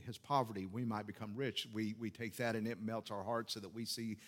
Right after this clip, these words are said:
someone around us with a need. Of course we give to what we can. Of course we open our hands to those who have needs and give, because that generosity overflows from our blessings. We ought to give freely.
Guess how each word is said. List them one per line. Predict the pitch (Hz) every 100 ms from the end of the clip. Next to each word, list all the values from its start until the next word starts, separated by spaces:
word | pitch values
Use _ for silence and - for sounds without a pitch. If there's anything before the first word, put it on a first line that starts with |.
| - -
someone | - 131 117
around | 110 143
us | 123 104 120
with | 110
a |
need. | 104 120 113
Of | -
course | - 180 -
we | 107 90
give | 104 92 -
to | 101
what | 90 78
we |
can. | 87 92 82
Of | 90 -
course | 175 160 127
we | 107 - - -
open | - 123 120 113 110
our | 113 117
hands | - 127 120 110 107 - -
to | 104
those | 107 110 101
who | 113
have | 98 90
needs | 101 98 90 69
and | 98 92
give, | 113 104 -
because | 104 113 110 101 - - -
that | 120 104
generosity | 123 127 120 123 120 113 110 107
overflows | 120 110 101 113 113 110 98
from | - 95
our | 95
blessings. | 92 95 90 90 85 87 - - _ _ _ _ -
We | 107 113
ought | 117 120 -
to | 101
give | 98 90
freely. | - 92 85 85